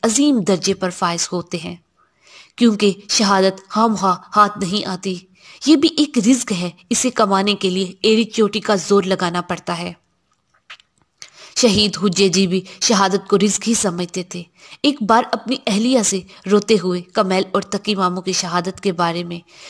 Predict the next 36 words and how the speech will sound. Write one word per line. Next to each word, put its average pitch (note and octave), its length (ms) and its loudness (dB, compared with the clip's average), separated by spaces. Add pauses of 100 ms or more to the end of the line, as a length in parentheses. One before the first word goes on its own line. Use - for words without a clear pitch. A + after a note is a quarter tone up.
(160)
कहते A3+ 260 2
हैं, G#3+ 240 -4 (220)
"जहरा, F#3 500 0 (220)
इन्हें C4+ 260 2
तो C4+ 100 0
अपना G#3 340 -2
रिज्क G3 320 2
मिल G3 220 -2
गया, F3 220 -6 (280)
लेकिन G#3 260 -2
मैं F3 240 0
रह E3+ 160 -4
गया।" E3+ 280 -10 (880)
कोशिश D4+ 360 4
की B3+ 180 2
है A3 200 0 (240)
कि A3 80 -8
किताब A3 400 2
की G3 400 -6 (560)
बाबबंदी, F#3 640 2 (500)
अबवाब F3+ 440 4
के G3 140 -2
अनाउन F3+ 400 -2
और - 260 -4
रहबरे A#3 360 4
मुअज्जम B3+ 400 2
के - 100 -6
इन A#3 160 -6 (100)
अकवाल G#3 380 2
से G#3+ 140 0
माहूज G3+ 360 0
किए G3 220 2
जाने F3 400 -2 (120)
वाले, F3 320 -6 (760)
जिन्हें C4+ 240 4
शहीद C4+ 420 2